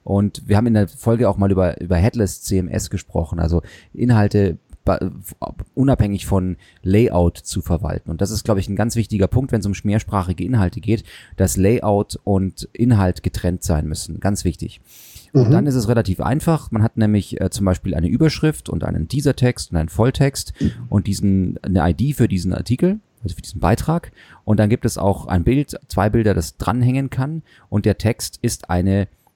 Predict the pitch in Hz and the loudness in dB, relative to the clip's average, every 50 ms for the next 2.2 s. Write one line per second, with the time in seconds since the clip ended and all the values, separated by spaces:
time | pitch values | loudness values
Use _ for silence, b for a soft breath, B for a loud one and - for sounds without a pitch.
0 | _ _ - 95 85 87 104 127 143 139 120 127 123 - - - - - - _ | _ _ -6 -2 0 2 2 2 2 2 2 0 0 0 -4 -14 -14 -16 -18 _
1 | _ - 92 117 139 - - 139 131 131 - - 98 98 95 - 90 92 95 98 | _ -2 0 0 0 2 2 2 2 2 2 0 0 0 0 0 -2 -2 0 0
2 | 98 92 - | -2 -2 -4